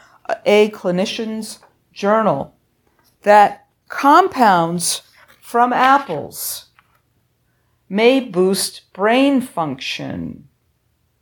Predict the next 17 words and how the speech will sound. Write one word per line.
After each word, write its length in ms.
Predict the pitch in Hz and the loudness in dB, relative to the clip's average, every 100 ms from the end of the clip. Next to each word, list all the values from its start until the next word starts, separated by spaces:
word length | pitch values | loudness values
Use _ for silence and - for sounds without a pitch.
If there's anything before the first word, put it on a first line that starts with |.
| _ _ _ _ _ _ _ - | _ _ _ _ _ _ _ -14
An 100 | 151 | -6
apple 340 | 156 151 156 | -6 -6 -8
a 20 | |
day 180 | 151 156 | -6 -8
keeps 260 | 151 156 - | -10 -18 -20
the 80 | - | -12
doctor 400 | 156 165 - 143 | -8 -8 -10 -12
away, 220 | 131 131 | -10 -4
right? 240 | 160 - _ _ _ _ _ _ | -2 -4 _ _ _ _ _ _
Natural 500 | 180 214 330 - 427 | -2 2 2 0 -6
compounds 800 | 427 302 277 277 247 220 202 196 - | -4 0 0 0 0 0 0 -4 -4
found 360 | 196 214 254 | -2 0 0
in 120 | 233 202 | -2 0
apples 600 | 185 190 165 151 156 - | 0 0 -4 -10 -10 -8
and 240 | 175 - - | -8 -4 -2
other 240 | 208 208 | 0 -2
fruits 680 | - 156 147 - - - | -6 -12 -14 -16 -16 -14